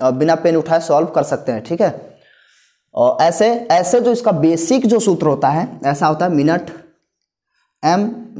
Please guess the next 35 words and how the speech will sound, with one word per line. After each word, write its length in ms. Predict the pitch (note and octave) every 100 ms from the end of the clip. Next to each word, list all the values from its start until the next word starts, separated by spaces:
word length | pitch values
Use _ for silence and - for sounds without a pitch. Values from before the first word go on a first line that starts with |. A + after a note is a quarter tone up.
| A3 -
अ, 240 | D3 C#3+
into 200 | C#3+ D3+
five। 140 | D3+ D3
यहाँ 200 | F3 F3+
पे 120 | G3+
देखिए, 520 | F#3+ F#3+ A#3 B3 - C#3+
अ, 160 | D3
घ-, 320 | C3+ C3+ -
घंटे 360 | B2+ C#3 C#3+ F3+
का 100 | F3+
जो 120 | E3+
होता 200 | D#3+ F3+
है, 60 | E3+
जैसा 260 | E3 F#3+
भी 120 | F#3+ F#3
हो 60 |
सिचुएशन 460 | F#3+ E3 D#3+ E3 F3
के 80 | D#3+
हिसाब 200 | D#3 D3+
से, 140 | F#3 D4 - _ _ _ _ -
अ, 160 | B2+ C3+
थर्टी 400 | - C3+ C#3+ E3+
एम्स 360 | F3+ F#3+ - - - - - - _ _
प्लस 460 | D3 F#3+ G#3 - -
या 140 | B2+
माइनस, 420 | B2+ B2+ B2 G#2+ -
जो 160 | B2+
भी 80 | F#3+
चीज़ें 260 | - F3 F3+
हों 200 | G#3 E4 - - _ _ -
उस 140 | C3
हिसाब 260 | C3 G#2+ A2
से। 120 | -
ठीक 200 | E3 G3
है, 340 | D#3 - -